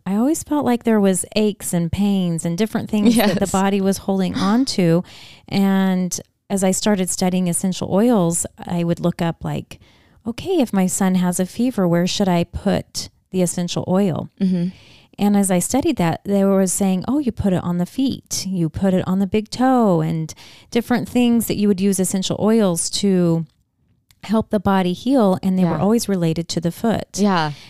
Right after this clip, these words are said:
Speaker 1: And so that's initially how I got so interested in f-, the feet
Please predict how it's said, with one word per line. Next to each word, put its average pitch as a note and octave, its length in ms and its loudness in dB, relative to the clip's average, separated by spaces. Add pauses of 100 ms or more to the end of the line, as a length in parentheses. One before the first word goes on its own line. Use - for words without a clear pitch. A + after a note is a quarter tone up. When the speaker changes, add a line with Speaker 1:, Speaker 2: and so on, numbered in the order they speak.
(140)
Speaker 1:
And A3+ 180 2
so C4+ 120 0
that's D#4 280 0
initially A3 600 4
how G3 280 0
I F#3 160 0
got F3+ 260 -2
so G#3 240 2
interested F#3+ 640 0
in E3 420 0 (100)
f-, - 200 -20
the E3+ 220 -2
feet - 560 -6